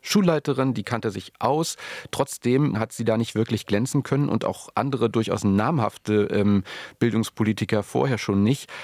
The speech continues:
Also auf was für eine, für eine Verwaltung, auf was für eine Ausgangslage trifft sie denn da?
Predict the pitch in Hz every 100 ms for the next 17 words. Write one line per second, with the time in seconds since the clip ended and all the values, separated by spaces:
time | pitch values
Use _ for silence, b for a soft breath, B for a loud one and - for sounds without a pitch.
0 | B - 110 - - 139 - - - -
1 | 110 120 117 107 - 101 107 113 92 104
2 | 127 104 107 110 101 107 - 113 95 95
3 | - - 98 82 85